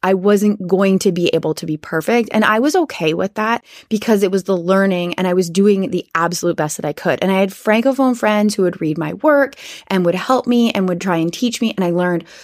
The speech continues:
so much. But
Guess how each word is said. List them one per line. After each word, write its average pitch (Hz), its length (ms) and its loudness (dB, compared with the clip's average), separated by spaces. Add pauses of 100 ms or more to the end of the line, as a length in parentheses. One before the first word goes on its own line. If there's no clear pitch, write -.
so 185 1500 2
much. 175 580 -6 (200)
But 190 400 -2